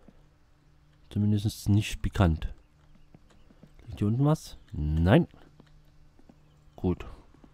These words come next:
Also wir spielen ja aktuell auch nicht in der Experimental-Version. Gerade wegen dem Bug mit dem Transporter. Beziehungsweise mit dem Van.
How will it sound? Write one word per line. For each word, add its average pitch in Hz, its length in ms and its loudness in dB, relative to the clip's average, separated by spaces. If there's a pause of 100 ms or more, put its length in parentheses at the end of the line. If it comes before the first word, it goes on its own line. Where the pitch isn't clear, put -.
(1120)
Also 98 300 2
wir 104 180 6
spielen 107 220 2
ja 95 100 2
aktuell 101 300 0
auch 117 260 0
nicht 95 160 0
in 92 100 0
der 90 120 -2
Experimental-Version. 87 1400 2 (180)
Gerade 90 320 -2
wegen 90 260 4
dem 85 160 4
Bug - 220 -6
mit 92 200 4
dem 85 120 2
Transporter. 87 1000 0 (420)
Beziehungsweise 80 440 -2
mit 80 80 2
dem 82 220 2
Van. 131 340 6